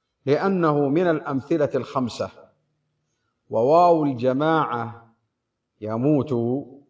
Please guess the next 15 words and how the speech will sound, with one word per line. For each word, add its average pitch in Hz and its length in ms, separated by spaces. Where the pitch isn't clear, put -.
الواو 123 360
هذه 113 680
ضمير 180 380
متصل 185 580
مبني 160 300
على 135 220
السكون 185 1000
في 147 220
محل 160 920
رفع 160 600
فاعل. 123 840
فهذا 143 380
ال-، 139 240
ال-، 117 160
البيان 123 880